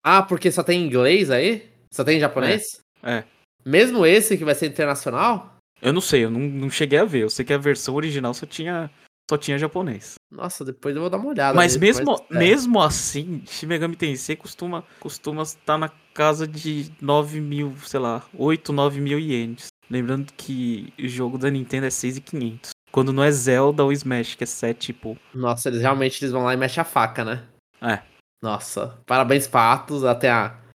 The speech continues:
Speaker 1: a, os caras gostavam de fazer a brincadeira na época do três D S, que ia ter a Atlus Tax, né?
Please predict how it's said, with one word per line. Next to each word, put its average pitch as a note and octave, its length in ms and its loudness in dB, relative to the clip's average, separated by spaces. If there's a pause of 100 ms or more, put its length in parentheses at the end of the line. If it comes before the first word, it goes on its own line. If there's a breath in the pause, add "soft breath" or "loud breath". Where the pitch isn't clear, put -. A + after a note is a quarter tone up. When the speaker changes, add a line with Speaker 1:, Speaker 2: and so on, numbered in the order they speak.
(120)
Speaker 1:
a, - 280 -8
os C3 80 -8
caras C#3+ 240 4
gostavam D3+ 260 4
de C3+ 60 -2
fazer D3+ 160 4
a D3 40 6
brincadeira C#3 580 4
na C3+ 100 2
época C3+ 200 0
do B2+ 240 2
três C3+ 300 2
D C#3+ 80 4
S, - 240 6
que - 80 0
ia C3 80 4
ter C#3+ 140 2
a B2 300 6
Atlus B2 500 -2
Tax, A#2+ 420 0
né? A2+ 260 -4